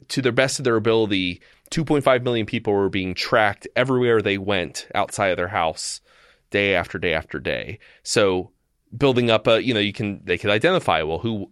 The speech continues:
who went to this dissident meeting and what kinds of things were they doing, and so as a tool of political control. But that's, that's probably not gonna happen here in the U S in the near future. But that doesn't mean there aren't applications that have the effect of stifling free exercise, free,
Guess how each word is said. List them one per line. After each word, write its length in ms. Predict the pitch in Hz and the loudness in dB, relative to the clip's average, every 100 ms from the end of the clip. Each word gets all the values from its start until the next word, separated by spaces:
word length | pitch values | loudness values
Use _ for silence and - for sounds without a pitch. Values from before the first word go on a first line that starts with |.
| - | -8
who 160 | 120 110 | -4 2
went 300 | 120 165 - | 2 0 -4
to 100 | 104 | -4
this 180 | 92 | -4
dissident 480 | - 101 - 85 82 | -4 -6 -6 -6 -8
meeting 400 | 87 80 65 60 | -10 -10 -10 -10
and 120 | 76 | -8
what 160 | 87 101 | -6 -6
kinds 260 | - 120 113 | -4 -6 -6
of 60 | |
things 260 | - 139 123 | -4 -4 -4
were 80 | 131 | -2
they 160 | 135 | -2
doing, 560 | 127 151 127 90 78 85 | -2 -2 0 -2 -4 -8
and 160 | 87 - - - | -10 -12 -20 -4
so 120 | 107 | -2
as 160 | - 113 | 0 -2
a 80 | 107 | -4
tool 280 | - 117 90 | -2 0 0
of 40 | |
political 320 | - 90 - | -2 -6 -6
control. 360 | - 101 110 80 | -12 -6 -2 2
But 80 | 165 | 4
that's, 260 | 208 - - - - | 4 2 -12 -20 -6
that's 180 | - 123 | -2 -2
probably 340 | - - 160 123 | -4 2 2 4
not 140 | 107 | 0
gonna 140 | 110 98 | -2 -2
happen 320 | 113 101 90 | -2 -2 -8
here 180 | 101 95 | -6 -6
in 120 | 90 | -6
the 80 | 82 | -8
U 200 | 85 104 | -4 -2
S 240 | 147 - | -2 -6
in 120 | - | -6
the 100 | 120 | -4
near 240 | 120 131 143 | -4 -4 -6
future. 480 | - 170 - 214 202 - - - _ _ | -6 -8 -4 -4 -6 -18 -20 -20 _ _
But 320 | 185 190 113 | 4 4 4
that 120 | 123 | 0
doesn't 200 | 127 120 | -2 -2
mean 120 | 127 113 | -2 0
there 220 | 110 - | -2 2
aren't 280 | 139 143 107 | 0 2 0
applications 640 | 110 110 - 104 - 95 | -2 -2 -4 -4 -2 -2
that 140 | 110 - | -2 -2
have 480 | - 165 165 151 | -2 2 2 0
the 100 | 127 | -4
effect 420 | 120 - 135 127 - | -4 0 -2 0 -4
of 80 | |
stifling 800 | 92 - - 110 113 - 107 98 | -4 -6 0 0 0 -2 -2 -2
free 400 | 87 - 110 110 | -6 -8 -4 0
exercise, 720 | 95 - 95 - 87 80 90 | -2 -2 -8 -2 0 0 -2
free, 640 | - - 113 110 104 98 | -8 -10 -6 -4 -4 -6